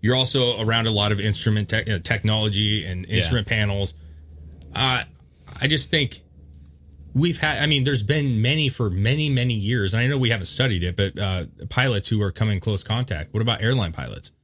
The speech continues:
Speaker 2: Yeah.
Speaker 1: They're not experiencing G-force like a fucking fighter jet. And I think they probably witness more U F Os. If you look, there's more U F O sightings from airline pilots who are up in the skies all day, all night long,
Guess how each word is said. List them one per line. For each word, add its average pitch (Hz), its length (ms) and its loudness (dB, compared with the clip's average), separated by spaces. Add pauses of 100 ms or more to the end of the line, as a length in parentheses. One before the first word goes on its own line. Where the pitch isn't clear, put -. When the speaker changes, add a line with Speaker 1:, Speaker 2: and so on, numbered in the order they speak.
(280)
Speaker 2:
Yeah. 82 280 -2 (340)
Speaker 1:
They're 120 160 2
not 156 180 0
experiencing 120 580 0
G-force 98 640 0 (180)
like 95 260 -2
a 95 200 -4
fucking 95 480 -2 (380)
fighter 110 340 0
jet. 78 280 -4 (720)
And 107 280 0
I 110 120 -2
think 120 260 0
they 135 160 2
probably 127 320 0
witness 110 420 0
more 110 320 2
U 101 240 0
F 98 120 -4
Os. 98 280 2
If 95 100 -2
you 101 140 0
look, 107 300 0 (600)
there's 110 160 2
more 117 160 2
U 117 180 2
F 110 120 -2
O 107 100 2
sightings 104 400 0
from 95 380 0 (180)
airline 139 380 2
pilots 90 500 -2
who 117 140 0
are 104 80 2
up 104 100 -2
in 113 60 2
the 95 60 0
skies 113 520 0 (160)
all 131 240 2
day, 113 340 0 (140)
all 117 220 0
night 104 260 -2
long, 101 380 0